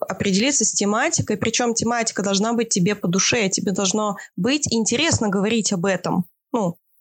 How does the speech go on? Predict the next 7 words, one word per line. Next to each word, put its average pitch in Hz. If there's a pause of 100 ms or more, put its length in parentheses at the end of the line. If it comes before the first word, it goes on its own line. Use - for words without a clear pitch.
(420)
иначе, 240
если 233
тебя 233
тема 240
самого 226
не 202
зажигает, 196